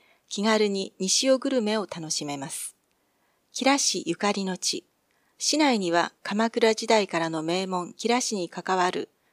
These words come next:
史跡が点在しています。吉良町の黄金堤は水害に苦しむ領民を救おうと、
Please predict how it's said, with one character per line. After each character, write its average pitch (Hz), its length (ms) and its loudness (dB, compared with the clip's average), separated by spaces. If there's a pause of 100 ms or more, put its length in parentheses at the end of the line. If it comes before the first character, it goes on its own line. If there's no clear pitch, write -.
(120)
史 - 300 0
跡 202 200 -4
が 180 160 -2
点 196 260 -2
在 185 200 -2
し - 80 -4
て 165 100 -4
い 156 100 -4
ま 147 120 -8
す。 - 200 -12 (600)
吉 240 120 2
良 247 120 6
町 196 300 4
の 170 260 0
黄 202 140 -2
金 254 260 2
堤 180 400 -4
は 160 180 0 (320)
水 262 340 0
害 269 240 2
に 254 100 -2
苦 247 220 -4
し - 140 0
む 226 120 2
領 185 260 2
民 208 260 -4
を 202 60 -6
救 - 320 -2
お 196 60 -2
う 190 60 -8
と、 - 260 -2